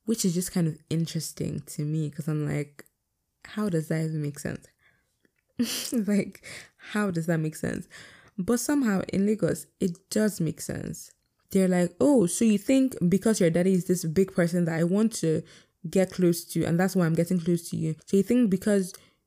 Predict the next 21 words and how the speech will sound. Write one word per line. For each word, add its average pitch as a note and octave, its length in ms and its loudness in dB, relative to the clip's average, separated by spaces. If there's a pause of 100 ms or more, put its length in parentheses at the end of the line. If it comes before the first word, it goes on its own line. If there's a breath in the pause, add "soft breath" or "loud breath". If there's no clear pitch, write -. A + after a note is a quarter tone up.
you G#3 200 2
know, F3+ 260 4 (220)
your F3+ 100 4
dad G3 200 0
is F3+ 120 2
this F3 160 -2
person E3 500 -2 (440 soft breath)
and F3 160 4
you F3+ 80 4
have E3+ 320 0
this, D#3+ 320 -2 (260 soft breath)
you F3 80 0
can F3 180 2
behave F3+ 280 2
anyhow. E3+ 540 0 (460 soft breath)
I'm E3+ 120 2
going F#3 140 2
to F#3+ 100 -4
show F#3+ 160 0
you F3+ 180 2
that D#3+ 500 -4